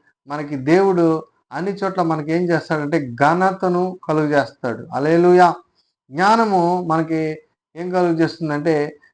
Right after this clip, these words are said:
ఘనత అనేది కలుగజేస్తుంది. హల్లెలూయా. మరి దేవుడు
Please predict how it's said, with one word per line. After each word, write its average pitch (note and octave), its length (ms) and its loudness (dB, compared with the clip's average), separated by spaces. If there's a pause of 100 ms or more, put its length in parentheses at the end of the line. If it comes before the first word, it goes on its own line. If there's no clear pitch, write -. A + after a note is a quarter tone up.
(260)
ఘనత F3+ 420 2
అనేది D3 400 4
కలుగజేస్తుంది. C#3 880 -2
హల్లెలూయా. E3+ 640 4 (420)
మరి E3+ 580 -2
దేవుడు F#3+ 720 4